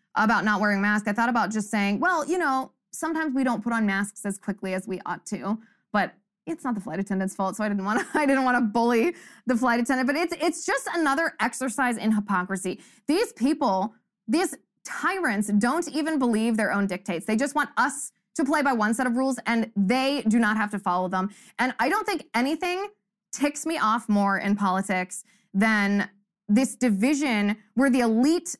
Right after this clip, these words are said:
think that they don't have to follow the laws. This is actually something that's across party lines. No one likes a politician. No one likes a politician who plays by a different set of rules. And now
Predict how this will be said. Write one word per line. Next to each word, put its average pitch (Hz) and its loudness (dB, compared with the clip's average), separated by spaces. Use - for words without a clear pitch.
think 262 -2
that 208 2
they 220 2
don't 220 0
have 208 0
to 208 -6
follow 185 -2
the 170 -12
laws. 147 -12
This 339 2
is 427 0
actually 381 0
something 311 -2
that's 262 -2
across 277 0
party 247 -2
lines. 202 0
No 269 4
one 403 0
likes 269 -2
a 262 -2
politician. 214 -2
No 269 4
one 381 0
likes 269 -2
a 262 -2
politician 220 -2
who 254 0
plays 233 2
by 214 2
a - 2
different 196 -4
set 180 -4
of 175 -8
rules. 87 -12
And 196 0
now 202 0